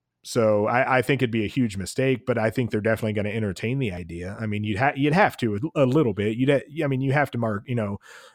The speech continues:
uh, dot the I's and cross the T's, you know. Um, so you'd have to entertain it, but I,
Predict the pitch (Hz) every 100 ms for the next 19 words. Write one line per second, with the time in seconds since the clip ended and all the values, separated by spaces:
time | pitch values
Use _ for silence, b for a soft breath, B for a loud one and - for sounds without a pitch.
0 | - 107 98 95 87 87 110 120 113 113
1 | 110 104 98 92 - 101 - 92 123 110
2 | 95 - 98 95 95 b b b b _
3 | - 92 95 90 87 85 87 - 156 147
4 | 165 156 127 127 110 127 117 117 107 104
5 | 107